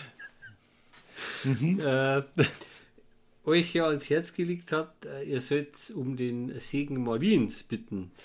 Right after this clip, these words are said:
Speaker 2: äh,
Speaker 1: Ähm.
Speaker 2: für den, äh,
Speaker 1: Mhm.
Speaker 2: Haushalt.
Speaker 1: Mhm.
Speaker 2: Vielleicht
Speaker 1: Für den
Speaker 2: sagt ihr mir
Speaker 1: Kredit.
Speaker 2: mal, dass das Gnadenbild in der Gnadengapelle ist.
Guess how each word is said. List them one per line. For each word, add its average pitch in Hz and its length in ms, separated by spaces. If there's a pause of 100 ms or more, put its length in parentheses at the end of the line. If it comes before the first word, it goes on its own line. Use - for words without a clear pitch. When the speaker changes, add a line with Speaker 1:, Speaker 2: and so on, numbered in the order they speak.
(320)
Speaker 2:
äh, 110 440
Speaker 1:
Ähm. 113 200
Speaker 2:
für 110 420
den, 101 460 (140)
äh, 101 340
Speaker 1:
Mhm. 143 400
Speaker 2:
Haushalt. 156 400 (720)
Speaker 1:
Mhm. 135 380
Speaker 2:
Vielleicht 147 400
Speaker 1:
Für 170 80
den 127 140
Speaker 2:
sagt - 60
ihr 160 40 (100)
mir 160 80
Speaker 1:
Kredit. 156 260
Speaker 2:
mal, 143 60
dass 131 240
das 117 340
Gnadenbild 117 580
in 107 180
der 101 140
Gnadengapelle - 800
ist. - 220